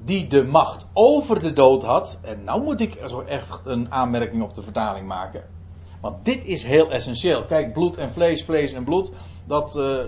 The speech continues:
daar ga ik geen strijd over aan, maar over dit punt ga ik wel een strijd aan. Ehm, voor zover dat nodig is, want dat staat er niet. Er staat niet over de dood, die de macht, ehm, over de dood had. U ziet het hier ook, hè.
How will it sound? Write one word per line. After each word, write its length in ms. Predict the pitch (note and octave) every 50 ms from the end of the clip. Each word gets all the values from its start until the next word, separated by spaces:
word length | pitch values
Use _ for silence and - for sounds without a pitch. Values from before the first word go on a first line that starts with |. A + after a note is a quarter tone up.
| G#2+ - - - -
daar 220 | C#3+ C#3 C#3 C3+
ga 160 | - D3+ C#3+
ik 160 | A#2+ C3 C3
geen 160 | - C#3+ C3+ C3+
strijd 340 | - D#3+ D3+ C#3 B2+ A2
over 260 | A#2 A2+ A2 G2+ A2 A2+
aan, 240 | A2+ B2+ D3+ -
maar 200 | - C#3 B2 -
over 220 | - C#3+ B2 G#2 G2+ - -
dit 240 | - A#3+ D#4+ D4+ -
punt 340 | - C#3 C3 F3+ G#3 - -
ga 140 | - - G3+
ik 100 | G#3+ G3+
wel 140 | A3+ F#3 C#3+
een 60 | -
strijd 400 | - - C3 - - - - -
aan. 240 | F#2+ G#2+ D#3 G#3+ - - - - - - - - - - - - - - - - - - -
Ehm, 220 | B2 A#2+ A2+ G#2+ G2+ F#2 - - - - - - - - - - - - - - -
voor 220 | - - E3 D#3
zover 220 | C#3 C3 C3+ B2+
dat 120 | B2 A#2+ A2+
nodig 340 | C3 D3+ D#3 D3 - - -
is, 200 | C3 D#3 D3+ D#3
want 320 | D3+ F#3 G#3 G3+ - -
dat 180 | A3 G#3+ - -
staat 380 | - - C4+ B3+ B3+ B3+ B3+
er 160 | - G3+ G3
niet. 240 | F3+ E3+ D3+ A2+ -
Er 60 | E3
staat 240 | D#3 - A#3 A3+ F#3+
niet 300 | G#3+ G#3 G3 - - - - - -
over 540 | - G#3+ G#3 G#3+ G3+ D#3 C3+ D3+ D#3+ D#3+ C#3
de 100 | D3 C#3+
dood, 360 | C#3+ C#3 A#2 G#2 G#2 F#2+ F#2
die 140 | C#3+ E3 D#3
de 60 | D#3+
macht, 400 | D#3 D#3+ D#3+ D3+ - - - - - - -
ehm, 380 | D3 C3+ C3+ C#3 C3+ C3+ C3 C3 B2+ B2 - - - - - - - - - - - - - - - - -
over 420 | - A3 A#3 B3+ A#3 D#3+ F#3+ F3 D3+
de 80 | D3+
dood 240 | C3+ C3+ B2+ A#2+ A#2+
had. 160 | - F3 -
U 60 | F#3+ E3
ziet 180 | - A3+ G#3+
het 100 | G#3 D#3+
hier 220 | C3 A#2 G#2 F#2+ E2
ook, 160 | E2 E2 -
hè. 100 | -